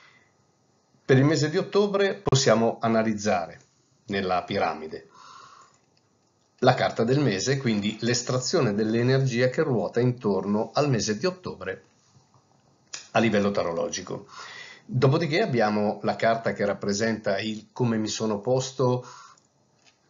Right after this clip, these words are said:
nel, nell'approcciarmi al mese di ottobre,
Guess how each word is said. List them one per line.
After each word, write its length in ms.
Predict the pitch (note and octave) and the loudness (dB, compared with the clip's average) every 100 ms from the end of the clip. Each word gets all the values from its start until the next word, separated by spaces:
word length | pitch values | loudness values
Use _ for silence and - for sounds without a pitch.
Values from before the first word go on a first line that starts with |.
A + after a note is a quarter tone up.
| _ _ _ - | _ _ _ -2
nel, 840 | A#2 A#2 A2 A2 A2+ A2+ - - - | 0 2 0 2 2 2 -2 -10 -4
nell'approcciarmi 960 | A#2 A#2 A2+ - A2+ - E3 G#2+ G2+ | -2 0 0 -2 -2 2 2 0 -4
al 100 | F#2+ | -6
mese 240 | F#2+ F#2+ G2 | -8 -8 -8
di 80 | G2 | -8
ottobre, 640 | - G#2 F2 F2 F2+ | -8 -6 -6 -8 -16